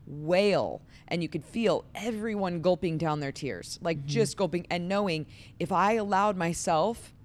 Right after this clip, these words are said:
Speaker 1: to do this, the whole room would break open 'cause it would get everyone, give everyone permission to do
Speaker 2: Mm-hmm.
Speaker 1: that.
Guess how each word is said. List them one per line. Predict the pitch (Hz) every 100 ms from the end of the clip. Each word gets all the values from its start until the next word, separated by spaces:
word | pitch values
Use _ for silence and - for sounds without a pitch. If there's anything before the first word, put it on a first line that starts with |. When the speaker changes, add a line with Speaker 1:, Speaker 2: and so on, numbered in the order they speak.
| - - -
Speaker 1:
to | 160
do | 190 190
this, | 214 240 - - - -
the | 220
whole | 220 277 214
room | 262 302 202
would | 170
break | 190 175
open | 247 208 175
'cause | 196
it | 196
would | 190
get | 226
everyone, | 233 233 214 196 170 160
give | 220
everyone | 220 208 202 180
permission | - 180 190 196 175
to | 160
do | 165
Speaker 2:
Mm-hmm. | 180
Speaker 1:
that. | 143